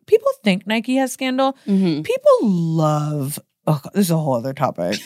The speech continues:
Speaker 1: <laughs> Anyways.
Speaker 2: How the American public perceives and loves Nike.
Speaker 1: Well, I think I owe a lot of, I owe this, um, that Y S L bag to Nike.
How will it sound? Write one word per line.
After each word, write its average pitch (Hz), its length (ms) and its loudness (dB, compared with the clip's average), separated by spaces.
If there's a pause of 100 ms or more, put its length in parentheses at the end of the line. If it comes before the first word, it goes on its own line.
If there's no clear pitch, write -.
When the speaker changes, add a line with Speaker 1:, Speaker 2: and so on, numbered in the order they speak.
(520)
Speaker 1:
<laughs> - 640 -4
Anyways. 185 580 0
Speaker 2:
How 233 120 0
the 247 120 2
American 233 400 -2
public 226 360 -2
perceives 220 480 -2
and 202 180 -4
loves 190 300 -2
Nike. 180 540 -2 (240)
Speaker 1:
Well, 285 160 0
I 277 200 0
think 254 400 -4 (120)
I 175 220 0
owe 165 160 0
a 151 60 -2
lot 143 300 -2
of, 151 180 -6 (120)
I 175 180 0
owe 175 180 0
this, 165 360 -6 (100)
um, 156 500 -4 (260)
that 190 220 0
Y 156 180 -2
S - 140 -6
L 156 140 0
bag 156 300 -2
to - 80 -6
Nike. 151 580 0